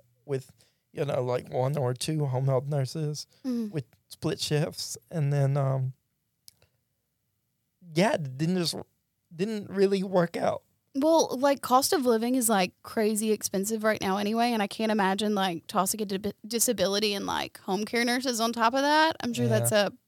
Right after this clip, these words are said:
Speaker 2: pretty penny.
Speaker 1: Yeah, at the time, insurance was like, "Mm, we're not gonna really pay for his home health nurses," like, 'cause I was about to turn twenty-one, and in the United States, um, m-,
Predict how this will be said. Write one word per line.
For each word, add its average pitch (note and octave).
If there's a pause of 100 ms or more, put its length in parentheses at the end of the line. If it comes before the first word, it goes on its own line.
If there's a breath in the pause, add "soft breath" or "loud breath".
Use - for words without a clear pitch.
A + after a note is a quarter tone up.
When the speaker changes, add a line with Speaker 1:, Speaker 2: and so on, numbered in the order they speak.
Speaker 2:
pretty -
penny. - (400)
Speaker 1:
Yeah, C3
at C#3+
the E3
time, D#3
insurance B2
was B2+
like, B2
"Mm, C3+
we're -
not F3
gonna C#3
really B2+
pay C3+
for B2+
his B2
home B2
health B2
nurses," B2+
like, C3+ (280 loud breath)
'cause D3
I C#3
was C3
about C3+
to -
turn B2
twenty-one, D#3
and C3
in B2+ (440 soft breath)
the C3+
United A#2+
States, - (100)
um, B2 (340)
m-, B2